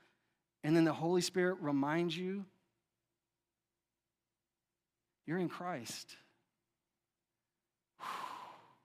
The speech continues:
That's such a gift. That's such a gift that he, he gives us. Well, our culture's not gonna teach you that truth, church family.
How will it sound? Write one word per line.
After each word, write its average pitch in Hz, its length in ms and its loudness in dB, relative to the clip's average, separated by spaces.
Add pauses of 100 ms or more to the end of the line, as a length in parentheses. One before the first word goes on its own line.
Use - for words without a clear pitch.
(1120)
That's - 120 -4
such - 300 0
a 165 60 0
gift. 123 600 -6 (920)
That's - 140 -6
such 220 300 0
a 190 40 4
gift 170 320 2
that 139 120 -4
he, 135 320 -2 (360)
he 139 140 -4
gives 131 340 -2
us. - 360 -8 (1300)
Well, 165 100 4
our 196 60 6
culture's 220 380 2
not 190 160 8
gonna 180 180 6
teach 185 300 -2
you 147 80 0
that 139 200 2
truth, 151 380 -2
church 127 200 -6
family. 135 420 -2